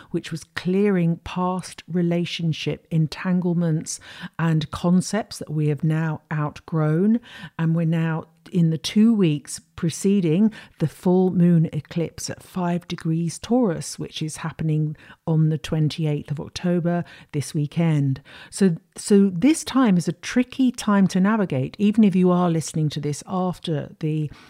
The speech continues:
full moon eclipse in Taurus. You know, so what I'm saying is we've got to be gentle with each other. People are dealing with big stuff. So even if on the surface they might seem okay, I think we've got to have a,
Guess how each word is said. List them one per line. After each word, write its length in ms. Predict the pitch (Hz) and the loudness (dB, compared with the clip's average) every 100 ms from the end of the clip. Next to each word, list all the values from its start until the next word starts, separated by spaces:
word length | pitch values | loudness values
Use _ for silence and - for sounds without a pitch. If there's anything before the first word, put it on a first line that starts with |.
| - | -20
full 280 | _ 175 160 | _ 0 2
moon 260 | 156 151 | 2 2
eclipse 480 | 147 - 156 - - | 0 -2 -6 -8 -10
in 160 | 170 151 | -4 -2
Taurus. 600 | 160 160 156 143 - - - - - | -2 -4 -4 -8 -12 -16 -20 -20 -4
You 80 | 190 | 2
know, 260 | 170 160 175 | 4 2 -2
so 180 | - - | -4 0
what 180 | 202 240 | 4 6
I'm 100 | 214 | 6
saying 400 | - 196 175 156 | 4 4 4 4
is 200 | 147 143 | 2 0
we've 120 | 185 | -4
got 80 | 254 | -6
to 60 | - | -4
be 180 | 190 - | -6 -4
gentle 600 | - 156 156 - 147 151 | -2 0 0 -2 -4 -2
with 240 | 160 147 | 0 2
each 340 | 147 170 - 165 | 0 -2 -4 -2
other. 340 | 139 139 147 - - 214 - | -2 -2 -6 -8 -16 -20 -16
People 540 | - 175 214 214 247 240 | -2 2 2 0 -4 -2
are 180 | 202 196 | -2 -2
dealing 720 | 165 175 165 156 143 151 151 | 0 0 0 2 2 0 -2
with 260 | 143 143 - _ | -2 -4 -8 _
big 540 | 170 160 160 156 156 | 0 2 2 -2 -4
stuff. 680 | - - 175 143 135 - - - - - | -10 -8 -6 -6 -8 -14 -20 -20 -20 -12
So 100 | 165 | -4
even 320 | 190 226 233 | 2 4 4
if 100 | 196 | 2
on 80 | 175 | 2
the 140 | 175 165 | 2 0
surface 640 | - 180 165 - 139 139 | -2 -2 -2 -4 -8 -6
they 140 | 160 | -4
might 320 | 165 160 170 - | 0 0 -2 -4
seem 240 | 170 160 | -2 0
okay, 460 | 143 - 156 147 147 - - - | 0 -2 -4 -4 -8 -12 -20 -8
I 80 | 165 | -6
think 300 | - 214 170 | -2 -2 0
we've 120 | 160 | -2
got 100 | 175 | -2
to 60 | 165 | -2
have 180 | 170 | -2
a, 140 | 156 | -4